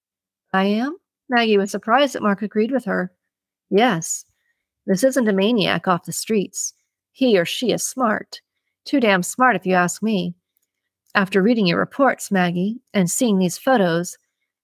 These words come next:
I have a few ideas. I'm not going to say much yet. I'll work some more on it. But I know this much. This guy is well prepared. There are no footprints, no hair fibers, no real evidence.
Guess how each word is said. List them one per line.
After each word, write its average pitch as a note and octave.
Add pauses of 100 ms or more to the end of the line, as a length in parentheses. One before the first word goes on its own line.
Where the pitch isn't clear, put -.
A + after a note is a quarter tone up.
I A#3+
have G#3
a E3+
few F#3+
ideas. E3+ (560)
I'm F#3+
not C4+
going A#3
to F3+
say G#3
much F#3+
yet. - (400)
I'll C4
work A3
some -
more F#3+
on F3
it. F3+ (1400)
But G#3+
I G3+
know F#3+
this G3+
much. - (560)
This -
guy A#3+
is F#3+
well F#3+
prepared. F#3 (480)
There G#3
are F#3+
no F#3
footprints, -
no F3+
hair G3+
fibers, C4+
no G3+
real A#3+
evidence. F#3+